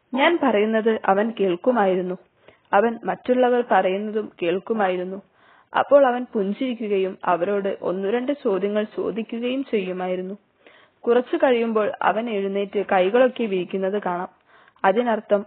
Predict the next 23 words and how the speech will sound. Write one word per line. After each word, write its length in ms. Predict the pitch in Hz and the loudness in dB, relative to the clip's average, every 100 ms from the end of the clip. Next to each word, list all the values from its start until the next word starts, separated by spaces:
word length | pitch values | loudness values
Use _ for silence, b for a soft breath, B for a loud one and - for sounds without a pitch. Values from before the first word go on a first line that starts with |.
| - | -2
വർത്തമാനങ്ങൾ 760 | 190 185 - 214 220 240 262 254 | -2 0 0 2 2 2 0 0
നിർത്തി 420 | 214 196 202 202 - | -2 -4 -6 -6 -2
അവർ 260 | 180 196 196 | 2 0 0
പോകണം 400 | 185 180 190 233 233 | 0 0 0 -2 -2
എന്നായിരുന്നു. 580 | 190 196 185 180 185 190 _ _ _ _ B B B B B | -4 -4 -4 -6 -8 -12 _ _ _ _ B B B B B
അവന്റെ 300 | - 285 349 | 0 2 2
മനസ്സ് 380 | 349 277 254 - | 2 0 -2 0
വേറെ 340 | 247 196 208 277 | 2 2 0 -2
ചില 220 | - 254 | 0 0
കാര്യങ്ങളിൽ 520 | 240 185 190 196 202 | 2 0 0 -4 -2
വ-, 220 | 190 180 - | -2 -4 -2
വ്യാപൃതമായിരുന്നു. 920 | 185 185 185 208 226 202 180 175 175 - | 0 2 2 2 0 2 0 -2 -6 -10
ഗ്രാമീണർ 600 | 190 196 196 208 214 202 - | 2 4 4 0 0 -2 0
വളരെ 380 | 190 190 247 302 | 4 6 6 4
പയ്യെയാണ് 540 | 247 214 214 196 185 190 - | 2 2 2 2 0 -6 -4
കാര്യങ്ങൾ 380 | 190 185 196 208 | -2 0 -2 -2
പറയുന്നത്. 480 | 196 180 185 185 208 _ _ _ _ _ _ _ _ _ _ b b b b b b - | -2 -2 -4 -6 -10 _ _ _ _ _ _ _ _ _ _ b b b b b b 2
അവൻ 240 | 302 349 | 4 4
ഇതുവരെ 420 | 339 277 277 262 | 0 4 4 4
വേറെ 360 | 240 214 220 277 233 | 2 0 4 2 2
ജോലിയിൽ 420 | 208 202 214 226 | 4 4 4 0
ഒന്നും 380 | - 196 208 233 - | 2 2 2 -2 4
ഏർപ്പെട്ടിട്ടില്ലായിരുന്നു. 1040 | 190 190 - 254 233 208 185 180 180 185 | 6 6 4 4 4 0 2 2 2 -4